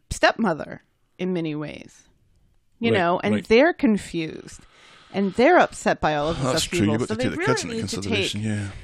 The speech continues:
Speaker 1: they really need to be taking care of these kids and focusing on the kids instead of getting your whole David,
Speaker 2: <laughs>
Speaker 1: if that is your real
Speaker 2: You
Speaker 1: name.
Speaker 2: can't do that more than once a week. If that's,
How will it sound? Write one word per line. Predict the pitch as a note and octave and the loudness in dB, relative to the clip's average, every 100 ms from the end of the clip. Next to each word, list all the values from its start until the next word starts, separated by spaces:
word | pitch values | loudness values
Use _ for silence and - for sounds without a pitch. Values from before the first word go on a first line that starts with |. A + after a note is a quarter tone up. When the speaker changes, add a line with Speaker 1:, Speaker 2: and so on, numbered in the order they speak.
| - - | -14 -6
Speaker 1:
they | B3 | -2
really | F4+ D#4 | 2 2
need | A3 G#3+ | 0 -6
to | |
be | A3 G#3 F#3+ F#3+ F#3+ - _ _ | -12 -12 -10 -12 -16 -20 _ _
taking | - A3+ G3 G3 | -8 -8 -6 -8
care | A3+ G#3+ | -2 -2
of | G#3 | -2
these | F#3+ F#3+ | -4 -8
kids | - E4 D4+ G#3 | -6 -4 -2 -4
and | G3+ | -8
focusing | - A3+ B3 A#3+ A3 | -4 -4 -4 -4 -2
on | G#3 | -4
the | |
kids | F#3+ - E4 C4 | -6 -6 -4 -4
instead | A3 - G3+ | -6 -4 -2
of | G3 | -2
getting | G#3 G#3+ A3 | -4 -2 -2
your | G3+ | -2
whole | A3+ D#4+ | -2 -2
David, | A#3 - G3 F#3 F#3 F3 A3+ - _ _ - | -2 0 2 2 4 4 2 -4 _ _ -6
Speaker 2:
<laughs> | D3+ - - - | -6 -4 -8 -8
Speaker 1:
if | - - | -16 0
that | G#3 G#3 | 4 4
is | G3 | 4
your | G#3 | 2
real | G#3 F#3+ | 2 0
Speaker 2:
You | E3 | 0
Speaker 1:
name. | F3+ | 4
Speaker 2:
can't | F#3 G3 | 4 6
do | E3 | 6
that | D#3 C#3+ | 6 6
more | C#3 | 4
than | C3 A#2 | 6 4
once | A2+ - | 4 2
a | |
week. | G#2 F#2+ - - _ _ _ _ _ _ _ _ _ _ _ | -2 -6 -14 -20 _ _ _ _ _ _ _ _ _ _ _
If | B2+ | -6
that's, | - E3+ - | 0 0 0